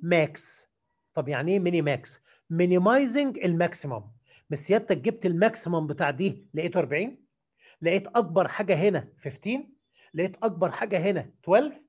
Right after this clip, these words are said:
لقيت اكبر حاجه هنا ثيرتي فايف، اه، طب اصغرهم فين؟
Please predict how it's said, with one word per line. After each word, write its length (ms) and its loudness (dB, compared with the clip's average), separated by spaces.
لقيت 260 0
اكبر 280 0
حاجه 380 0
هنا 200 -2
ثيرتي 260 0
فايف، 400 4
اه، 180 0
طب 240 2
اصغرهم 640 2
فين؟ 500 -4